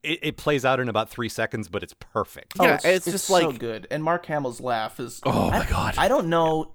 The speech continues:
Speaker 2: if to this point his laughs were ever, like, this wild
Speaker 1: Yeah.
Speaker 2: and desperate in, in
Speaker 3: Yeah.
Speaker 2: such a good way.
Speaker 3: Well, he has so many, and this is
Speaker 2: Yeah.
Speaker 3: not one we've seen
Speaker 1: Yeah.
Speaker 3: before, you
Speaker 2: That's
Speaker 3: know?
Speaker 2: it. Yeah.
Speaker 1: And that's, that's the thing that really struck me as we went back through the series this time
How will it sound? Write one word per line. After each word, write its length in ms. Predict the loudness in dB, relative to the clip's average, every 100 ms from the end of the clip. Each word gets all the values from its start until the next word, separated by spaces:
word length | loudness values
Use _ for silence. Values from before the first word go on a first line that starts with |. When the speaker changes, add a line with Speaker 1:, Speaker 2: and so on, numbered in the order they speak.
| -8
Speaker 2:
if 340 | -4 -4 -8 -6
to 160 | -4
this 180 | -2 -6
point 420 | -6 -6 -6 -8 -10
his 160 | -6
laughs 320 | -4 -4 -6
were 120 | -8 -4
ever, 240 | -4 -2
like, 280 | -2 -4 -6
this 460 | -6 -6 -6 -12 -14 _ _ _ -14
wild 480 | -8 -2 0 0 0
Speaker 1:
Yeah. 80 |
Speaker 2:
and 140 | -2 -2
desperate 520 | -6 -4 0 0 -2 -6
in, 160 | -4
in 60 | 2
Speaker 3:
Yeah. 220 | 4 4
Speaker 2:
such 200 | 0 -2
a 140 | -4 -6 _ -2
good 220 | 0 0
way. 420 | -4 -8 -10 -16 _ _ _ _
Speaker 3:
Well, 120 | 2
he 160 | 6 6
has 220 | 6 2
so 300 | 0 2 2
many, 340 | 2 0 0 0
and 220 | 0 0
this 120 | 2
is 60 | 2
Speaker 2:
Yeah. 40 |
Speaker 3:
not 180 | 4 4
one 160 | 4 4
we've 160 | 2
seen 240 | 2 2 4
Speaker 1:
Yeah. 80 | 2
Speaker 3:
before, 420 | 0 -4 -4 -10
you 120 | -4 0
Speaker 2:
That's 160 | 2
Speaker 3:
know? 60 | 0
Speaker 2:
it. 180 | -4 -10 -10
Yeah. 280 | -6 -6 -6 -12 -4
Speaker 1:
And 120 | -2 0
that's, 180 | 0 -2
that's 360 | -4 0 0 -2
the 120 | -2
thing 220 | 0 -2
that 80 | -2
really 200 | 0 -2
struck 280 | -2 -4 -2
me 140 | -4
as 160 | -4 -4
we 100 | -4
went 180 | -4 -6
back 180 | -8
through 140 | -10 -14
the 60 |
series 340 | -10 -8 -8 -8
this 180 | -14 -10
time 340 | -10 -10